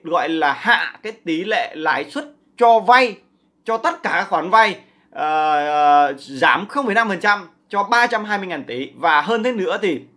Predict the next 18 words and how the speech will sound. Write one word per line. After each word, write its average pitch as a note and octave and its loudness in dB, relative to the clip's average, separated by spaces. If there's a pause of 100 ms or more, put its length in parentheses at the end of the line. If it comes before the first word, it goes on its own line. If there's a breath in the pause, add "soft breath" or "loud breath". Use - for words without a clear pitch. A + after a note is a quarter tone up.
(440)
ngân G3 -2
hàng F3 2
nhà D3 -8
nước A3+ 0 (260 loud breath)
lại A3 -2
còn F3+ 4 (200)
cho B3+ 2 (100)
phép, D#4+ -2 (440)
à, D#3 -6
tức B3 -4
là F3 2
thay B3+ 2
đổi E3+ 4
cái G#3 2 (400 loud breath)
lãi C3+ -4
suất - -8 (120)
huy A3+ -6
động, G3+ 2